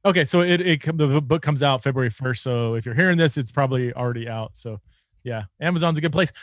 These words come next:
Uh, I, I would say if you, well, you probably wanna read it first, but my publisher, David C. Cook, they do amazing, um, group discounts for, like, ministries. So I'm already at Win Ministries,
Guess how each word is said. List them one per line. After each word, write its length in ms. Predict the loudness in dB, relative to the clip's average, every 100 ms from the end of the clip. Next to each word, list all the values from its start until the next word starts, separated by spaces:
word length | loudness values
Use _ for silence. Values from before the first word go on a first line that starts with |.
| -20 -10
Uh, 140 | -8 -8 _ -4
I, 140 | -2 0
I 60 | 0
would 260 | 2 0 -2
say 340 | -2 0 0
if 340 | 0 0 0 -2
you, 480 | 0 2 2 2 -2 -2
well, 320 | 0 0 -4 _ _ -4
you 60 |
probably 160 | 2 2
wanna 160 | 2 2
read 160 | 2
it 100 | 0
first, 320 | -2 -4 -4 -4
but 180 | -6 -6 _ _ _
my 80 | -2
publisher, 540 | 0 2 2 2 0 -2
David 340 | 0 0 -2
C. 160 | -2 -4
Cook, 420 | 0 0 0 -6 _ _ _ 0
they 120 | 2
do 140 | 4 2
amazing, 1300 | 0 -2 -2 0 4 6 6 2 -2 -8 -8 -10 -10
um, 460 | -4 -4 -4 -6 -10 -14 _ _ -20 _ _ -14 -10
group 360 | 2 4 4 2 -2
discounts 640 | 0 0 -2 -2 -4 -6
for, 160 | -6 -4
like, 180 | -4 -4
ministries. 840 | -4 -4 -6 -12 -12 -14 -20 -20 -20
So 540 | -6 -2 -2 -4 -6 -8
I'm 160 | -4
already 420 | 0 2 4 4 2
at 120 | 2
Win 180 | 0 0
Ministries, 640 | -2 -4 -6 -6 -8